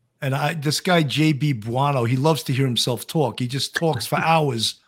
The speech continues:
Speaker 1: about nothing. Uh,
Speaker 2: Yeah.
Speaker 1: you know, he, I, and look, I appreciate that when they, they're on the air for hours, y-, he's, you know, he's gonna talk about birds landing in the trees. But, you know, I, I just think, you know, he's gotta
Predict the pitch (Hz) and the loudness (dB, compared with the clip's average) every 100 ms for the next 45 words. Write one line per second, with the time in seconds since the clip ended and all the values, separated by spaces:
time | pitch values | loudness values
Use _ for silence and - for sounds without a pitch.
0 | _ - 131 131 143 151 - 101 90 _ | _ -4 2 2 4 2 0 -4 -8 _
1 | _ _ _ 156 135 127 117 - _ _ | _ _ _ 0 4 4 4 -4 _ _
2 | _ - 160 143 147 170 180 185 170 175 | _ -2 2 4 2 2 2 4 6 6
3 | 135 - 160 151 151 - 175 - 160 143 | 4 0 2 2 2 4 4 4 2 0
4 | 170 - 156 156 151 151 147 151 151 143 | 0 -6 -6 -4 -4 -2 2 2 2 0
5 | 147 151 151 139 151 143 - 127 131 143 | 2 2 2 4 4 4 2 0 2 4
6 | 135 117 104 165 143 151 135 - - 139 | 4 0 -4 -8 -6 -2 -4 -4 -4 0
7 | 127 113 131 - 143 139 127 120 151 151 | 0 0 0 2 0 2 0 2 4 4
8 | 135 113 127 131 131 131 120 110 - 156 | 4 0 0 0 2 0 0 -2 -2 0
9 | 143 92 - - 120 - _ _ _ _ | 0 -2 -6 -8 -10 -12 _ _ _ _
10 | - 135 127 151 151 160 143 147 - 156 | 0 4 4 2 -2 0 0 0 0 0
11 | 135 - 185 143 135 120 - 151 131 | -2 -6 -6 0 0 0 2 2 0